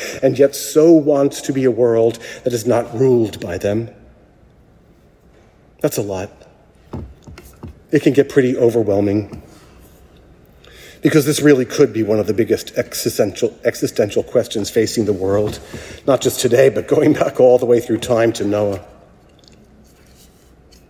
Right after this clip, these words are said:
A moment ago, I asked you to imagine you are Jesus.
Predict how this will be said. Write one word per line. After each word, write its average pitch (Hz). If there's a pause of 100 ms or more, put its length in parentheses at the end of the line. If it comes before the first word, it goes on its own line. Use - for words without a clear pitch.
(1000)
A 147
moment 160
ago, 123 (1500)
I 123
asked 139
you 123
to 127
imagine 113
you 104
are 95
Jesus. -